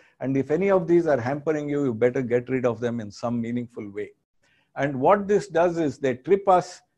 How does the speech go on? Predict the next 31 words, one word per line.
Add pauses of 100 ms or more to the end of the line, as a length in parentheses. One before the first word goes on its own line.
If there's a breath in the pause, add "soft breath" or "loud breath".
and
we
end
up (260)
landing
into
a
hellhole. (580)
So
that's
what
it
is.
Exaggeration,
that's
the
first
one. (500)
Uh,
and
with
this,
we
move
on
to
the
seven,
five
ultimate
truths.